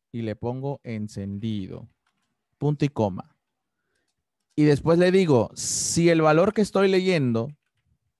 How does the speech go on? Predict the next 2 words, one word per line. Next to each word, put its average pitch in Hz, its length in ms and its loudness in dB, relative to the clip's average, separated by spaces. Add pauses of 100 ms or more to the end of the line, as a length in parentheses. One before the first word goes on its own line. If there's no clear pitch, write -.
(1600)
ahora 127 640 2 (100)
es 160 380 -4